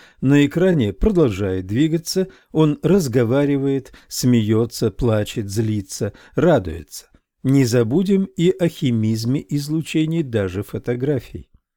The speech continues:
Эти отпечатки остаются в памяти души, по словам Елены Блаватской, как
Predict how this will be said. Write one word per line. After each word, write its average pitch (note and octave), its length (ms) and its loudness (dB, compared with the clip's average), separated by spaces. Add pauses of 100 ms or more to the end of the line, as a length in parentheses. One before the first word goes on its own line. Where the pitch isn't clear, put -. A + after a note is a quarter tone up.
(520)
Эти C#3+ 480 0
отпечатки C#3 840 -2
остаются C#3+ 640 -2
в - 140 -10
памяти C3+ 480 -2
души, A#2 420 0
по F3 140 -2
словам G2+ 640 -2
Елены G2+ 500 -2
Блаватской, F#2 680 -6
как B2+ 340 -4